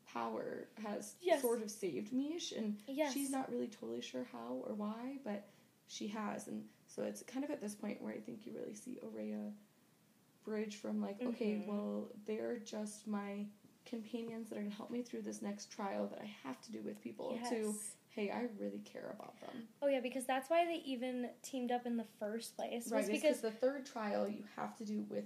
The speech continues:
Speaker 1: others. It's a
Speaker 2: Mm-hmm.
Speaker 1: cooperative trial.
Speaker 2: 'Cause Rain was like, oh, 'cause it, I think it was every full moon.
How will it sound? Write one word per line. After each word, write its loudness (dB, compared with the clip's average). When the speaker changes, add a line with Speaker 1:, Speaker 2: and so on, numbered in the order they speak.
Speaker 1:
others. 4
It's -4
a -2
Speaker 2:
Mm-hmm. -6
Speaker 1:
cooperative -2
trial. -4
Speaker 2:
'Cause 0
Rain 4
was 2
like, 4
oh, 8
'cause -2
it, 0
I -4
think -6
it -6
was -8
every -6
full 0
moon. 0